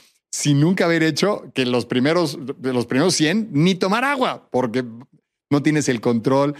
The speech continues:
Eso me encantó. Y de ahí no, me invitó, o lo invité, o nos invitamos a hacer un Ironman. Igual, llegamos al Ironman y fuera, después de esa vez, no nos volvimos a ver. Bueno,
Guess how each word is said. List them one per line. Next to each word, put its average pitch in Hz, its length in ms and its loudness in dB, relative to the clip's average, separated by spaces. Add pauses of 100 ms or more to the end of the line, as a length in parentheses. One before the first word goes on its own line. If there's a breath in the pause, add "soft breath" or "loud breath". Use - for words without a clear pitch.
(520 loud breath)
Eso 156 220 0
me 139 100 0
encantó. 104 360 -12 (240)
Y 139 100 4
de 131 100 2
ahí 151 400 2 (240 loud breath)
no, 143 240 -2
me 143 80 0
invitó, 143 720 0
o 143 100 2
lo 127 100 2
invité, 131 340 2
o 147 60 2
nos 135 200 0
invitamos 123 480 0
a 117 40 -2
hacer 120 160 0
un 120 160 2
Ironman. 127 440 0
Igual, 139 420 0
llegamos 143 360 0
al 143 160 2
Ironman 170 520 0 (340 loud breath)
y 147 100 2
fuera, 202 280 2
después 165 360 -2
de 233 80 0
esa 185 120 2
vez, 190 180 0
no 214 140 2
nos 220 140 0
volvimos 196 460 0
a 160 60 0
ver. 262 420 -2 (120)
Bueno, 220 180 -2